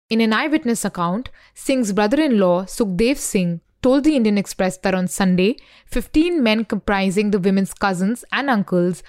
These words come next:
barged into the house that the couple was staying at and attacked them. They then dragged the couple outside the house and took them away in cars.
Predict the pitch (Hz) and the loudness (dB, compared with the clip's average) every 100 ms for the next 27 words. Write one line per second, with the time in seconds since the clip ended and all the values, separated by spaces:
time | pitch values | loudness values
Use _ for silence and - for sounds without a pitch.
0 | - 185 175 202 269 285 233 202 190 - | -12 -6 0 2 2 0 0 2 0 2
1 | 190 254 - 196 190 190 190 220 202 180 | 2 2 -2 -6 -4 -2 -2 0 0 -2
2 | - 175 165 160 202 - _ - 208 190 | -2 0 0 -2 -4 -8 _ -4 -2 0
3 | 202 175 - - 165 160 147 _ _ - | -2 -4 -6 -6 -4 -4 -10 _ _ -8
4 | 185 220 185 262 339 254 214 175 185 190 | -2 0 2 0 0 0 -2 -4 -4 -2
5 | 196 190 185 - 226 208 185 175 185 - | 0 0 -2 -2 0 0 0 2 0 -2
6 | - 208 - 233 208 277 208 196 - 190 | -2 -2 0 0 2 2 2 2 2 -2
7 | 185 180 170 165 - - | 0 0 0 -4 -12 -20